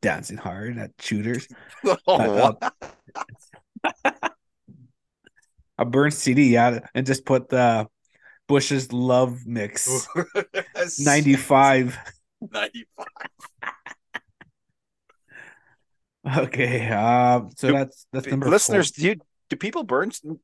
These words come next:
Speaker 2: music C Ds anymore, or do they
Speaker 1: I
Speaker 2: just
Speaker 1: don't, I
Speaker 2: subscribe
Speaker 1: doubt
Speaker 2: to
Speaker 1: it.
Speaker 2: iTunes and YouTube and
Speaker 1: Unless you
Speaker 2: Yeah.
Speaker 1: have an, if, unless you have an older vehicle, like the late nineties,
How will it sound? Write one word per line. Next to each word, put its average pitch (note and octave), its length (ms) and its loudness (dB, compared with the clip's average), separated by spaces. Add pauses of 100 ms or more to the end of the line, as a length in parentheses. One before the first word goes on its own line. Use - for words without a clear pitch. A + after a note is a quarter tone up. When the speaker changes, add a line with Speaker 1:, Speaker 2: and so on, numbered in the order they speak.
(140)
Speaker 2:
music C#3+ 300 -2
C E3 120 -12
Ds F3 200 -8
anymore, F3+ 420 -2
or G#2+ 100 -2
do A2+ 160 0
they A#2 100 -4
Speaker 1:
I G#3+ 40 4
Speaker 2:
just D4+ 80 2
Speaker 1:
don't, - 20 2
I F#4 60 0
Speaker 2:
subscribe - 380 2
Speaker 1:
doubt A3 220 6
Speaker 2:
to C3 120 4
Speaker 1:
it. C3+ 80 -2
Speaker 2:
iTunes A2+ 500 -6
and F2 440 -12 (680)
YouTube G#2+ 460 -10
and G2+ 120 -16 (680)
Speaker 1:
Unless D#3+ 300 2
you G#3 60 8
Speaker 2:
Yeah. G3+ 40 6
Speaker 1:
have G#3 140 4
an, G3 180 2 (100)
if, E3+ 200 -2
unless F#3 340 -2
you G#3 120 2
have E3 120 4
an E3 140 0
older C3+ 340 -4
vehicle, D3 680 -4 (760)
like A2 180 -12
the A#2 80 -8
late A#2 280 -6
nineties, B2 800 -6